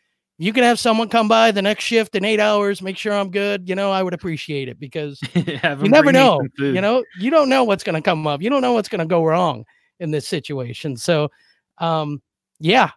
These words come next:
Speaker 1: yeah, that kinda went off the rails too, 'cause I was, uh, told I was basically nuts for wanting to do that in public, but I, I, I, I would appreciate someone checking in on me, you know? So, um, that's a big deal to me. So Brian, this is the first time you've heard about this, uh, this conversation that we, uh, we have kept rolling here.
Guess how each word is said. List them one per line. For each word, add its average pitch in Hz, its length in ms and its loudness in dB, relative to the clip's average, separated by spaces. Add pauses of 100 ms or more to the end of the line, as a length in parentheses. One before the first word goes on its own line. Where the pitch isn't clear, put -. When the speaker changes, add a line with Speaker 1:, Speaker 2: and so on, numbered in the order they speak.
Speaker 1:
yeah, 196 200 6
that 202 160 2
kinda 214 200 4
went 202 140 4
off 185 100 2
the 185 100 0
rails 170 300 2
too, 160 220 -2
'cause 143 160 -6
I 151 80 -2
was, 147 320 -8
uh, 135 300 -10 (140)
told 160 220 -6
I 143 60 -4
was 135 160 -6
basically 139 400 -6
nuts 135 360 -4
for 135 300 -10 (420)
wanting 156 300 0
to 135 80 -4
do 147 140 -2
that 143 180 -2
in 117 60 -12
public, 139 360 -4
but 147 120 -2
I, 175 120 2
I, 202 300 0
I, 240 340 0 (220)
I 185 140 0
would 220 160 0
appreciate 185 520 -6
someone 160 260 -2
checking 160 320 -2
in 156 100 0
on 117 160 -4
me, 113 200 -10
you 135 120 -8
know? 143 180 -4
So, 139 320 -2 (480)
um, 127 420 -2 (300)
that's 170 160 0
a 202 40 0
big 185 180 4
deal 180 180 6
to 160 80 4
me. 156 140 6
So 156 160 0
Brian, 214 420 4 (460)
this 202 100 -2
is - 80 -8
the 330 80 0
first 220 280 -2
time 190 200 4
you've 180 140 0
heard 190 180 2
about 147 280 -2
this, - 220 -8
uh, 147 180 0
this 147 180 -6
conversation 156 640 -4
that 147 160 -4
we, 143 260 -6
uh, 135 240 -4
we 143 180 -8
have 127 120 -6
kept 165 240 -2
rolling 143 400 2
here. 127 320 -4